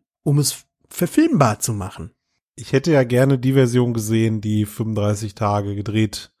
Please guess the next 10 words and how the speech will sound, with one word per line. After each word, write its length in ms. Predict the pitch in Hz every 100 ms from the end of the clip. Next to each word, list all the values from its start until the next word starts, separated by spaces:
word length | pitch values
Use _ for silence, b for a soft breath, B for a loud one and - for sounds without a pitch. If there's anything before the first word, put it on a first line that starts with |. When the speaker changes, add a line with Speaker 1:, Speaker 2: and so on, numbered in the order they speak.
| _ _
Speaker 2:
worden 600 | 110 98 104 143 110 113
wäre, 400 | 113 117 120 110
ja. 180 | 104 117
Hätte 260 | 113 123 117
man 160 | 113
das 140 | 113 -
dann 140 | 120
doch 100 | 135
so 180 | - 151
umgesetzt, 600 | 143 139 127 139 -